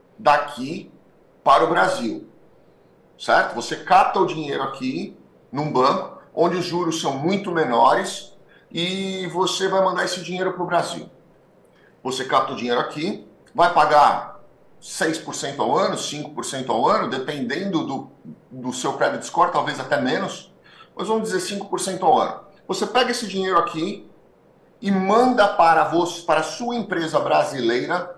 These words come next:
como empréstimo. Sabe qual é a tributação? Zero.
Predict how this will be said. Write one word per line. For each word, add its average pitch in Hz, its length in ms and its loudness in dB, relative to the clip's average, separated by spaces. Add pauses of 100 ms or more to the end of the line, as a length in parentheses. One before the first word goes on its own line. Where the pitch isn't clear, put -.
como 180 460 4
empréstimo. 123 800 0 (260)
Sabe - 280 0
qual 165 180 4
é 160 40 4
a 160 40 -2
tributação? 127 840 -2 (360)
Zero. - 480 -4